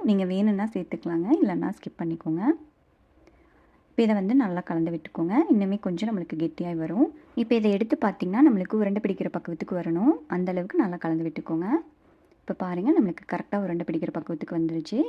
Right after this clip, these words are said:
இது வந்து கரெக்டா இருக்கும். இப்போ இதை வந்து நம்ம ஆஃப் பண்ணிடலாம். ஆஃப் பண்ணி வேற ஒரு பாத்திரத்துக்கு மாத்தி வச்சுக்கோங்க. இப்போ இது இருக்கட்டும். நம்ம மாவை தேய்ச்சி எடுத்துக்கலாங்க. இப்போ நம்ம மாவு பாருங்க, நல்லா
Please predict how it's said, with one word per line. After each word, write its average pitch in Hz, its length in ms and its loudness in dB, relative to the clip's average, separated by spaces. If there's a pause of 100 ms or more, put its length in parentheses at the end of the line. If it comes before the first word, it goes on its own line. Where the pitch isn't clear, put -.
இது 180 120 -2
வந்து 175 220 -4
கரெக்டா 165 320 -6
இருக்கும். 233 280 -2 (500)
இப்போ 226 160 -2
இதை 208 140 0
வந்து 269 180 2
நம்ம 185 200 4
ஆஃப் 165 180 0
பண்ணிடலாம். 170 460 2 (800)
ஆஃப் 254 160 -2
பண்ணி 214 240 4
வேற 185 120 -2 (100)
ஒரு 165 60 -4 (100)
பாத்திரத்துக்கு 190 480 -4
மாத்தி 165 260 -2
வச்சுக்கோங்க. 165 380 -2 (1500)
இப்போ 208 180 -4
இது 175 140 -4
இருக்கட்டும். 185 440 -2 (1300)
நம்ம 226 320 8
மாவை 190 260 4
தேய்ச்சி 175 300 0
எடுத்துக்கலாங்க. 175 480 -2 (800)
இப்போ 202 220 4
நம்ம 185 140 0 (100)
மாவு 185 180 2 (100)
பாருங்க, 170 280 2 (160)
நல்லா 175 260 2